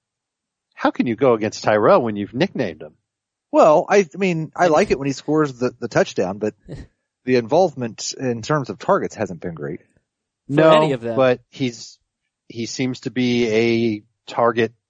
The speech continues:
Speaker 1: as a deep ball guy and now suddenly in the red zone for good old Phil in the Chargers offense that is definitely potent no matter what they decide to do. I don't think he should be your first priority. He might even be closer to your last priority, but if he's out there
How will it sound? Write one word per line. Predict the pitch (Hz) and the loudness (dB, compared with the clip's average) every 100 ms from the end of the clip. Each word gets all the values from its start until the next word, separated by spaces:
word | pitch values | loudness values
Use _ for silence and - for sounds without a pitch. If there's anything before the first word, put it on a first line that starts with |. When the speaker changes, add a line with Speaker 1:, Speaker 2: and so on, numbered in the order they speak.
| _ _ _ _ _ _ - | _ _ _ _ _ _ -6
Speaker 1:
as | 107 87 | -6 -4
a | 95 | -8
deep | 82 123 127 | -4 -2 2
ball | 123 | 2
guy | 120 123 135 | 4 4 4
and | 120 95 | 0 0
now | 101 117 117 113 _ | 0 0 -2 -8 _
suddenly | - 117 120 120 123 | -2 -2 0 -2 -2
in | 107 | -2
the | 110 | -2
red | 101 127 214 | 0 0 0
zone | 107 90 92 | -6 -8 -12
for | - 90 87 87 _ _ _ _ _ _ | -8 -6 -8 -12 _ _ _ _ _ _
good | 120 | 0
old | 104 90 | 0 0
Phil | - 98 80 - _ _ _ _ _ _ | 0 -2 -2 -8 _ _ _ _ _ _
in | 95 | -14
the | |
Chargers | 92 - 104 95 | -4 0 0 2
offense | 101 98 101 90 | 2 2 0 -6
that | 101 90 - - | -4 -4 -6 -8
is | 98 - - _ | -8 -8 -20 _
definitely | - 117 120 101 | -2 0 -2 -6
potent | 90 - 104 95 92 _ | -4 -4 -4 -6 -20 _
no | 107 | -8
matter | 98 98 90 | -4 -4 -2
what | 98 98 | -2 -2
they | 98 | -4
decide | 85 - 98 92 | -6 -4 -2 -2
to | - | -6
do. | - 98 82 82 _ _ _ _ _ _ _ _ _ - | -6 -4 -4 -10 _ _ _ _ _ _ _ _ _ 0
I | 143 | 2
don't | 170 | 4
think | 170 | 2
he | 156 | 0
should | - | -2
be | 139 | 0
your | 123 | 0
first | - 131 127 - | 0 -2 -4 -2
priority. | 143 131 135 135 | 0 2 0 -2
He | 135 | -2
might | 127 117 | 0 0
even | 110 107 | -2 -6
be | 101 | -6
closer | - 101 104 | -4 -4 -6
to | |
your | 98 87 | -8 -4
last | 95 98 110 | -2 -2 -2
priority, | - 117 113 117 | -2 0 0 -2
but | 117 92 | -4 -6
if | - | -6
he's | 120 | 0
out | 139 147 - | 2 2 0
there | 107 95 98 | -4 -4 -6